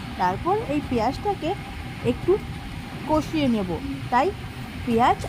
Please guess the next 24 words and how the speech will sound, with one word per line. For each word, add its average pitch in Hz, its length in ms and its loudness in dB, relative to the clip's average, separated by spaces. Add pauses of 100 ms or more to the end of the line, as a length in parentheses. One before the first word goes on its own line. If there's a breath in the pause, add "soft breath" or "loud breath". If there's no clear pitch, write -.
আর 262 200 0
কাঁচা 220 340 0
লঙ্কাগুলোকে 254 1160 2 (100)
মাঝ 226 200 2 (100)
বরাবর 262 460 4
চিড়ে 208 280 -2
নিয়েছি। 240 380 2 (360)
এই 220 140 2
পেঁয়াজ, 226 400 2
কাঁচা 339 260 4
লঙ্কা 262 400 6 (560)
একটু 254 240 2 (800)
তেল 269 220 4 (100)
দিয়ে 269 220 2 (160)
হালকা 240 340 0
করে 262 300 0
ভাজা 277 320 0
ভাজা 254 260 2
করে 220 220 2
নেব। 196 200 0 (380)
মশলা 285 480 6
কষিয়ে 285 380 0
আজকে 262 340 2
রাঁধবো 220 360 2